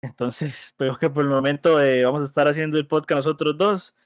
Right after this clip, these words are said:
Si al compañero le llega la luz, eh, se unirá y si no, y tocará hacerlo nosotros. Entonces, de igual manera, espero que les guste y empezamos.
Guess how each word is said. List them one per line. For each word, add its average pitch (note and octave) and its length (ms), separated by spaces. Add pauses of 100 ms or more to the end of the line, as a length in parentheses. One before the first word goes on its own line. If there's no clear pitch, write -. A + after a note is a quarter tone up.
(240)
Si - 140
al A2 80
compañero A#2 320
le C#3+ 120
llega D3 200
la C#3 80
luz, E3+ 580
eh, A#2 300
se B2 100
unirá A#2+ 400
y C#3 80
si B2 100
no, A#2 140
y A#2+ 140
tocará A2+ 340
hacerlo C3+ 300
nosotros. C#3+ 320
Entonces, B2+ 600 (380)
de A#2 60
igual B2+ 140
manera, D3+ 300
espero E3 320
que C#3+ 120
les C3 120
guste F3 460
y D#3 300
empezamos. C3+ 1040